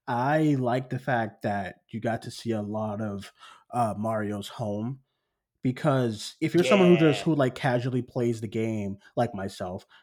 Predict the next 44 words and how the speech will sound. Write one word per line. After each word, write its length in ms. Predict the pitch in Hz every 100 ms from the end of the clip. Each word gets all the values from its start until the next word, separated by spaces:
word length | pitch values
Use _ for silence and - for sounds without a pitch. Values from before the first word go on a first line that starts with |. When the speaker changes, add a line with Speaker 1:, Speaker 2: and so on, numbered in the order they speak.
| -
Speaker 1:
you 100 | 180
don't 140 | 202
really 160 | 196 175
know 180 | 151 151
his 180 | 123
backstory 800 | 107 110 98 - 107 98 92 90 - _
or 140 | 113 107
anything. 420 | 107 107 107 90
So 100 | -
I 80 | 151
kinda 280 | 135 202 175
like 240 | 120 131
that. 360 | 143 131 131 123
You 80 | 139
know, 120 | 110
they 100 | 120
had 220 | 127 104
some, 380 | - 117 98 95 - _ -
they 100 | 120
had 240 | 117 104
some 180 | 98 92
creamy 320 | - 123 113
mushroom 420 | 107 110 - 95
pasta 440 | 92 113 113 - 117
in 100 | 110
the 60 |
beginning. 540 | 104 104 110 110 110 110
I 80 | 120
was 100 | 101
like, 140 | 101
"This 180 | 120 117
is, 360 | 98 98 98 - _ _ _ -
this 200 | 110 -
is 120 | 120
some 160 | 120 110
good 240 | 127 143
stuff," 480 | - - 180 143 -
you 80 | 107
know? 180 | 101 104
I 60 | 110
thought 180 | 127 120
that 120 | 120
was 140 | 117
all, 240 | 110 113